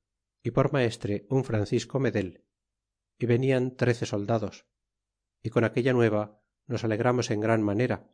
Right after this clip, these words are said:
y si de antes que supiésemos del navío nos damos priesa en la partida para Tezcuco,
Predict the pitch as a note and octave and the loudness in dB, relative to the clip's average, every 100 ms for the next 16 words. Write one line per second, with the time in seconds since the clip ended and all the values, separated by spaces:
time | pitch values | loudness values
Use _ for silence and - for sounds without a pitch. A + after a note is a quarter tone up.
0 | _ _ _ _ _ - B2+ A#2+ A#2+ B2+ | _ _ _ _ _ -8 0 2 4 4
1 | C3 C3 - C3+ B2+ C3 C3 B2+ B2 A#2+ | 2 -2 0 -2 2 2 2 0 0 0
2 | A#2 A2+ B2 C3 A#2 A2+ _ _ _ - | 0 0 2 0 0 -2 _ _ _ -6
3 | A2 C3 B2 - B2 C#3 C3 A#2 G#2+ - | -2 0 0 0 2 2 2 0 0 0
4 | G#2+ - A2+ G#2+ G#2+ G2+ - - - A#2+ | -2 -2 -2 -2 -2 -4 -4 -8 -4 -4
5 | - C3+ - | -4 -6 -8